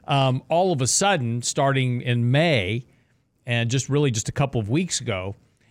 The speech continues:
those earnings estimates are now starting to come down sharply. Earnings estimates already have fallen by about eight percent just in the month of, of May,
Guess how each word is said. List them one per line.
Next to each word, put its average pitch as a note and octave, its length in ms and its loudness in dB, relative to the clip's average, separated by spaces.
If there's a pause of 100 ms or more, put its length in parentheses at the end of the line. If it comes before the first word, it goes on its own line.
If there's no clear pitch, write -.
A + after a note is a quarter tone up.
(140)
those C#3+ 420 2
earnings D#3 300 2
estimates C3 400 0
are B2 80 -2
now B2 140 0
starting C3 300 0
to A#2 100 0
come B2 240 -2
down A2 240 0
sharply. C3 580 0
Earnings D#3 320 0
estimates C#3 380 0
already C#3 180 2
have A2+ 80 0
fallen C#3 320 2
by A2 140 2
about A2+ 280 2
eight C#3 220 0
percent B2 480 0
just A#2+ 300 0
in B2 100 -2
the A2+ 80 -2
month A2 260 -4
of, G#2 140 -4
of A#2 400 -4
May, A#2 480 0